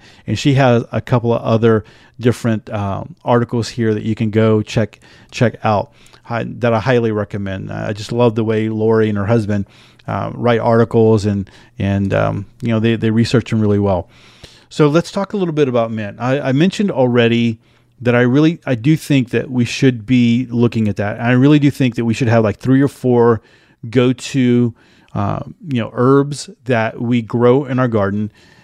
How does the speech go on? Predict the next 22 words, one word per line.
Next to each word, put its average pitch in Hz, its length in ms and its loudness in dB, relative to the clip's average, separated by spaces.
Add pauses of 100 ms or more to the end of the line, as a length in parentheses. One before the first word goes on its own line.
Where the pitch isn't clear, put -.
(140)
And 110 260 -2
I 123 100 0
know 127 220 4
that 117 140 2
I'm 113 180 0
really 135 240 4
thinking 117 540 -6
hard 117 240 2
about 107 220 0
this, 104 120 -6
like, 110 220 -6
putting 123 340 0
a, 117 220 -6
a 110 80 -6
special - 420 -2
place 127 400 2
in 135 180 -4
my 113 120 0
garden 107 440 0
just 107 320 -2
for - 160 -6
this. 95 360 -6